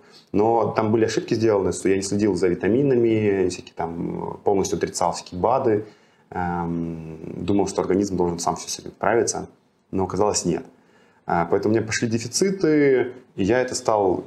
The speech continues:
опять же, в какую-то другую полярную ситуацию, и мне ещё надоело, знаешь, постоянно выбирать эту сырую еду и фокусироваться так много на еде. А, поэтому я стал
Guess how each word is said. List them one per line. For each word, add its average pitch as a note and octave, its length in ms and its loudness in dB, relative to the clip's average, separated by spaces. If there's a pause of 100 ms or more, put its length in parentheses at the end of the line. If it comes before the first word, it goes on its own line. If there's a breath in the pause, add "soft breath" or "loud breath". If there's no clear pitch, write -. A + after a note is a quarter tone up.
(280)
опять F#2+ 200 0
же, F2+ 80 0
в F2 40 -4
какую-то F#2+ 240 -2
другую A2+ 400 0
полярную G2 340 2
ситуацию, G2+ 640 0
и F2+ 120 -2
мне G2 220 0
ещё G2+ 180 0
надоело, G2 480 2
знаешь, G2 340 0 (460)
постоянно G2+ 520 2
выбирать F2+ 420 2
эту - 140 -8
сырую G2 360 0
еду G#2+ 280 2
и C3 40 2
фокусироваться - 460 -2
так - 100 -6
много F#2 180 2
на F2+ 60 2
еде. G2 380 2 (920 soft breath)
А, F2 400 -6
поэтому G#2+ 280 2
я F#2 160 4
стал G#2 600 2